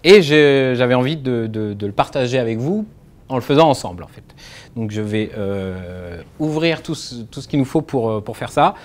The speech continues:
On va partir des, de l'installation, oh non, on va pas partir de l'installation, ne vous inquiétez pas. On va partir de, des boutons de base Material U I et, euh, les modifier jusqu'à, euh, enfin, de, de granularité progressive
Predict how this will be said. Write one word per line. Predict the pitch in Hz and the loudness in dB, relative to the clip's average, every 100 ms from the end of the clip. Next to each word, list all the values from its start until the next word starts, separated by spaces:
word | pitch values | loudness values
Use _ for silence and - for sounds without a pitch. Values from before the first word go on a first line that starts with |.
| - - - - | -20 -20 -20 -4
On | 117 | 6
va | 131 | 8
partir | 160 - 202 170 | 8 8 4 6
des, | 147 139 131 127 123 | 6 8 8 6 0
de | 117 120 117 | 0 0 2
l'installation, | 113 135 - 165 143 - 143 143 | 2 2 4 4 4 0 -6 -6
oh | 120 101 | -6 -6
non, | 92 - | -6 -10
on | |
va | 95 | -10
pas | 92 139 | -4 -2
partir | 123 - 117 | -2 0 -2
de | |
l'installation, | 107 - 90 85 - 147 | -4 -8 -12 -12 -8 -8
ne | 117 | -6
vous | 98 95 | -10 -12
inquiétez | 101 110 | -10 -4
pas. | 165 - - - | -6 -6 -14 -2
On | 127 | 4
va | 131 127 123 - | 8 8 6 4
partir | 156 - 180 156 | 2 4 2 4
de, | 131 120 117 113 | 2 2 0 -2
des | 110 120 131 180 | -6 -8 4 6
boutons | 170 165 165 156 | 6 0 2 4
de | |
base | 131 139 127 | 6 6 4
Material | 117 117 110 | 0 -4 -2
U | 104 | 4
I | 120 190 - - - - - - - | 4 4 0 -10 -20 -20 -20 -14 2
et, | 147 165 190 - | 6 8 6 2
euh, | 123 120 113 113 110 110 | 4 6 6 6 4 2
les | 110 | 2
modifier | 139 175 143 - 147 165 165 | 4 2 0 0 2 4 2
jusqu'à, | 123 - 143 151 147 | -4 4 6 6 4
euh, | 120 110 104 104 98 98 - - - - - | -2 -2 -2 -4 -8 -12 -16 -20 -20 -20 -6
enfin, | - 104 98 92 87 87 87 95 90 92 104 - | -2 0 -2 -10 -14 -16 -16 -16 -16 -16 -16 -10
de, | 110 104 | -4 -2
de | |
granularité | 95 120 170 170 156 147 143 147 | 2 4 6 6 6 4 0 0
progressive | - 185 147 120 - 165 170 | 4 4 4 0 -10 -10 -10